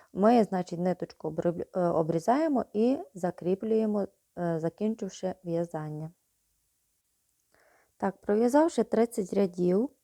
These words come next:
наступний ряд я в'яжу, значить, по дві петлі разом. Наступний ряд я в'яжу без убавок і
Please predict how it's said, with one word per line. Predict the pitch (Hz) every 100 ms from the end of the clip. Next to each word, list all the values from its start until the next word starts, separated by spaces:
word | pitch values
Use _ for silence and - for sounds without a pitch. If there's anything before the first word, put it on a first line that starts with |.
| _ -
наступний | 202 - 311 - 240 208
ряд | 196 185 226 _ _ _ _ _ _ -
я | 185 220 277
в'яжу, | 220 190 175 180 240 311 440
значить, | - 220 220 - 208 _ _ _ _ -
по | 208
дві | 170 175 220 311
петлі | - 208 - 202 185 226 - -
разом. | 202 196 175 185 180 214 _ _ _ _ _ - - - -
Наступний | 214 202 - 285 349 339
ряд | 302 302 302
я | 220
в'яжу | 202 208 196
без | 170 190 190 -
убавок | 180 170 170 180 247 339 - - - _ _
і | - 262